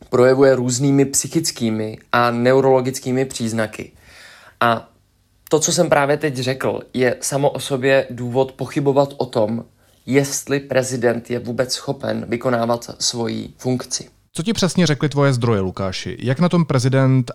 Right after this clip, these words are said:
Speaker 2: aktuálně je? V jaké formě s tou encefalopatií?
Speaker 1: My neznáme přesně ten stupeň, ale ty stupně jsou čtyři. A v té nejlehčí formě jde o mírné zmatení, poruchy spánku a chování.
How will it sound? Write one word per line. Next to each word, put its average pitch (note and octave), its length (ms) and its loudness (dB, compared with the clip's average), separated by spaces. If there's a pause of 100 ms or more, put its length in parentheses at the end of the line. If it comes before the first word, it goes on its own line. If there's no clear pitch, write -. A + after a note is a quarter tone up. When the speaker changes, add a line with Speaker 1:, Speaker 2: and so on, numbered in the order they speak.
Speaker 2:
aktuálně C#3 680 2
je? A2+ 60 2
V A2 40 0
jaké D3+ 240 2
formě A#2+ 540 2 (200)
s - 60 -20
tou A#2+ 140 -4
encefalopatií? F2+ 800 -6 (320)
Speaker 1:
My C3+ 100 2
neznáme D3+ 380 4
přesně D3+ 320 -4
ten D3+ 140 2
stupeň, A#2 560 -2
ale A#2+ 180 0
ty B2+ 160 -6
stupně - 460 -4
jsou D3 200 -2
čtyři. A#2+ 600 -2 (720)
A B2 280 4
v B2 60 -12
té C3+ 140 2
nejlehčí D3 440 2
formě C3+ 380 2
jde C#3 240 4
o B2+ 100 0
mírné B2+ 380 2
zmatení, C3+ 480 0
poruchy C3 300 -2
spánku B2+ 480 -2
a B2+ 40 -6
chování. C3 640 0